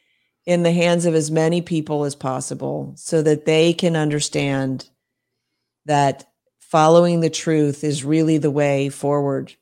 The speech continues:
and that they won't get lost in the web of lies that the left is spinning.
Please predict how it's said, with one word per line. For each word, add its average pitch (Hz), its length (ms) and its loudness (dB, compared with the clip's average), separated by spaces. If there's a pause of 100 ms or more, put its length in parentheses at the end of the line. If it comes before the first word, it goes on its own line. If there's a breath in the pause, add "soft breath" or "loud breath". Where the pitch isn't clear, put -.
(160)
and 143 540 -2
that 147 160 -2
they 151 140 2
won't 151 260 0
get 160 240 -2
lost 147 500 -2
in 143 720 -4
the 143 280 -4
web 156 340 2
of 147 160 0
lies 147 600 2
that 139 180 -6
the 143 100 -4
left 143 320 -2
is 135 100 -4
spinning. 139 540 -4